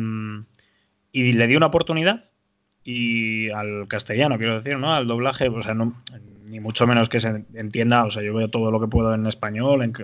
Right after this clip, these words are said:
doblado al castellano y, y a tope, porque creo que tenemos unos actores de doblaje fantásticos, ya lo dije en el anterior, no, no creo que... Mm,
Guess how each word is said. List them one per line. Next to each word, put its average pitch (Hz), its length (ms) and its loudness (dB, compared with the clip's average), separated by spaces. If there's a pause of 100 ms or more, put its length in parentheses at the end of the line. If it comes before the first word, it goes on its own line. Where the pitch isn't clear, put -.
doblado 113 260 2
al 113 80 2
castellano 110 640 0
y, 107 380 0 (640)
y 135 80 -2
a 139 100 6
tope, 160 260 4
porque 131 260 0
creo 131 160 2
que 143 100 6
tenemos 139 300 2
unos 131 180 -2
actores 123 320 2
de 120 60 2
doblaje 120 460 2
fantásticos, 120 580 -4 (200)
ya 104 120 0
lo 101 100 -4
dije 107 220 -6
en 101 60 -6
el 95 60 -6
anterior, 98 360 -6
no, 98 280 -14 (140)
no 117 180 -10
creo 113 200 -4
que... 113 340 -8 (680)
Mm, 113 440 0